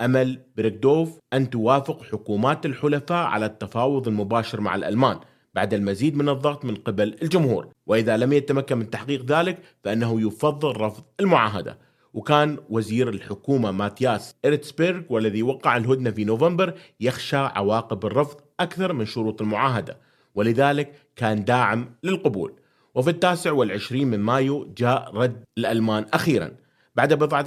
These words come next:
أيام من الجدل الساخن في برلين، كان اقتراحهم هو الحفاظ على حدودهم منذ عام ألف وتسعمية وأربعتاش، ما عدا المناطق التي يصوت الناس للخروج من ألمانيا بأغلبية الثلثين، مما يعني على الأرجح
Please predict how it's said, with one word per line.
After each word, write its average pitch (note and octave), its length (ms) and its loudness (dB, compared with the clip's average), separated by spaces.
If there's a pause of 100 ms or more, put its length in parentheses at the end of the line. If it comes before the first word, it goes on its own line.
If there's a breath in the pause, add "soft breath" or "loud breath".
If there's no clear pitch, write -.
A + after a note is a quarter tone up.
أيام A#2 320 0
من G#2 100 -2
الجدل C3 400 0
الساخن C#3+ 480 -2
في C#3 140 -4
برلين، D#3+ 460 0 (260 loud breath)
كان B2+ 300 0
اقتراحهم C3+ 680 0
هو A2 180 0
الحفاظ C#3 520 0
على G#2+ 180 0
حدودهم C3+ 640 -2 (160)
منذ C3+ 280 4
عام A2+ 280 4 (100)
ألف E3 160 0
وتسعمية A2+ 380 -4
وأربعتاش، G#2+ 460 0 (240)
ما A2 80 2
عدا B2 240 2
المناطق A#2+ 580 -2
التي G2 300 -6
يصوت D3+ 500 -4
الناس E3 380 -2 (240 soft breath)
للخروج A#2 640 -4
من B2+ 160 -2
ألمانيا A2+ 440 0
بأغلبية G#2 680 -2 (100)
الثلثين، D3 540 -2 (420 soft breath)
مما B2 240 4
يعني B2 320 0
على G2+ 140 -2
الأرجح D#3+ 560 0